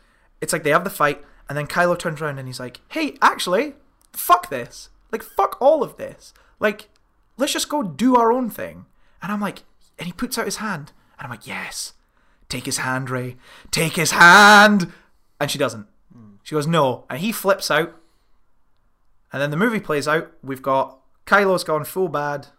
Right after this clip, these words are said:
Speaker 1: and we've got Rey's gone full good. And all that inner conflict is gone.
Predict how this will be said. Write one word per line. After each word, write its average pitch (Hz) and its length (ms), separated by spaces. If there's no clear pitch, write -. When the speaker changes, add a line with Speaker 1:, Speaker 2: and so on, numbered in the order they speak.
Speaker 1:
and 135 60
we've 131 120
got 104 180
Rey's 131 220
gone 127 200
full 117 200
good. 104 340
And 117 120
all 180 140
that 175 180
inner 156 180
conflict 139 720
is 202 120
gone. 180 340